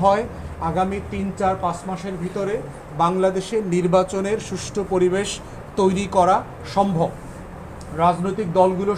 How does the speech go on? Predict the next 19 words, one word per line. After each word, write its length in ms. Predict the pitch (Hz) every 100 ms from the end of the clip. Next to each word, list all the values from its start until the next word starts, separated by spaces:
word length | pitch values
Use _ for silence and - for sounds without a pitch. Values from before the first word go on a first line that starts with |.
| -
সবাই 260 | 185 190 214 233 - - - 180
ওনাদেরকে 340 | 190 190 190 208
সাহায্য 280 | 175 185 175
করছে, 320 | 220 185 - 233 262 - - 147
আমরা 200 | 175 196 208
ওনাদের 260 | 202 190 196 -
সাথে 180 | 175 196
একসাথে 320 | 185 202 190
কাজ 180 | 190 175
করছি 260 | 214 - 220 247 - - -
যে 60 | 170
কিভাবে 320 | 220 208 240 226
একটা 200 | 202 214 185
গণতান্ত্রিক 560 | 190 208 208 202 226 180
মূল্যবোধ 480 | 190 208 214 214 220 165
রেখে 240 | 170 - 147 - - - - 165
একটা 180 | 170 220 165
দায়িত্বশীল 600 | 180 190 - 269 247 254 220
রাজনীতি 400 | 185 170 180